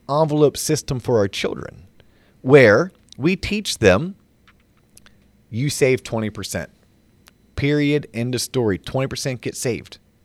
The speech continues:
That's just, just a lifestyle. Like, that's just how, how they're grown, or, or, or, or how they're, how they're brought up in the household.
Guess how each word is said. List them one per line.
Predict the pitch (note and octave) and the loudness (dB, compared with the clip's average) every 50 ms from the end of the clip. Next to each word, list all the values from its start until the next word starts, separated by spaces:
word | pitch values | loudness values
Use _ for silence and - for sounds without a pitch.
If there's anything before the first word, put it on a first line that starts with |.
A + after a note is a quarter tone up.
| _ _ _ _ - | _ _ _ _ -12
That's | - F2+ - - | -10 -10 -10 -8
just, | - - C3 - _ - _ - - _ _ _ _ _ | -6 -6 -8 -8 _ -20 _ -20 -20 _ _ _ _ _
just | - - - C#3+ - | -14 -10 -10 -6 -4
a | D3+ | -4
lifestyle. | A2+ F2+ A#2 C#3 - - - - - - - _ - | -2 -2 -2 -2 -2 -6 -8 -12 -12 -16 -18 _ -2
Like, | G2 G2 F#2 | -2 -2 0
that's | - G#2+ A#2 A#2+ - | 2 0 0 0 0
just | - D3 C3 - | -4 -6 -4 -4
how, | F#2+ G2+ G#2+ A2+ A2+ A2+ - - | -2 0 0 2 0 0 -2 -6
how | - A2+ A#2 A#2 | -4 -2 -2 -2
they're | A#2 A2 G2+ | -2 -2 -2
grown, | G2+ B2 B2+ G2+ D2+ C#2 D2 _ _ _ _ - - - - _ - | 0 0 0 0 -2 -4 -12 _ _ _ _ -20 -20 -20 -20 _ -4
or, | - G#2+ G2+ G2 G2 | 2 6 6 6 6
or, | - A2 G2+ E2+ | 6 2 2 4
or, | G#2 G#2 - | 4 2 2
or | - G#2+ - - - - - | 0 -4 -4 -4 -8 -8 -4
how | - B2 B2+ A#2+ | -2 0 2 2
they're, | A2+ A2 G#2 G2 - | 4 2 2 2 -2
how | - G#2+ B2 | -2 -2 -2
they're | A#2+ A2 G#2 | 0 0 0
brought | F#2 G#2+ G#2 F#2+ F#2+ | 2 4 4 4 4
up | F#2+ - | 2 0
in | F#2 F#2 | -2 -6
the | F2 | -4
household. | F#2 F#2 F2 - - B1+ A1 - - | -4 -4 -6 -6 -6 -10 -10 -10 -14